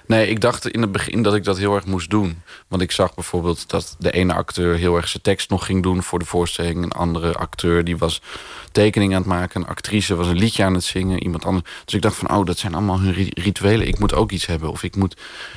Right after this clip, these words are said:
Toen dacht ik, "Nee, ja, je kan wel gaan kopiëren of iets gaan creëren wat er niet is. Maar dat, dat gaat organisch."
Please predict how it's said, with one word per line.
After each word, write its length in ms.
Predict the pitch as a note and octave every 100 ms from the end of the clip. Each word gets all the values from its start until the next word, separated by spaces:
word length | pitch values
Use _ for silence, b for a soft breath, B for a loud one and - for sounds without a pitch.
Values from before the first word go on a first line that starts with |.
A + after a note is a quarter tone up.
| B B -
Toen 140 | -
dacht 140 | G2+ F#2+
ik, 100 | -
"Nee, 220 | G2+ E2
ja, 200 | E2+ E2
je 100 | D#2+
kan 200 | - F#2
wel 160 | F#2 F2
gaan 220 | - F2
kopiëren 600 | - F2 - F2 G2 F#2+
of 140 | E2 E2+
iets 140 | F2+
gaan 320 | - F2 E2 E2+ _
creëren 560 | - F2+ F2 F2 F2 E2
wat 180 | E2+
er 60 | E2
niet 180 | E2+ D#2+
is. 260 | F2+ E2+
Maar 280 | - F2 E2
dat, 300 | - D2 - -
dat 260 | F2 - -
gaat 300 | - F2 -
organisch." 640 | - - F2 F2+ G#2 F2